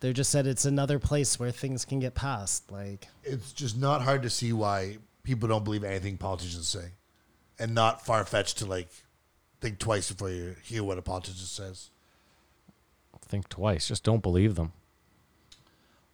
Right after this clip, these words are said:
Speaker 2: Um, I thought it was interesting the question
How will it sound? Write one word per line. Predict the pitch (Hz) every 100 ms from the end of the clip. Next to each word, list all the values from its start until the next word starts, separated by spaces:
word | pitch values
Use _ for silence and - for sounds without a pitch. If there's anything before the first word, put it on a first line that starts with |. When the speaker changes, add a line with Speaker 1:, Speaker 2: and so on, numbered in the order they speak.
| -
Speaker 2:
Um, | 110 104 104 101 101 101 110 - _ _ _ _ _ _ _ _ _ _ _ -
I | 117
thought | 135
it | 151
was | 143
interesting | 127 123 113 131
the | 113 107
question | - 113 - 117 104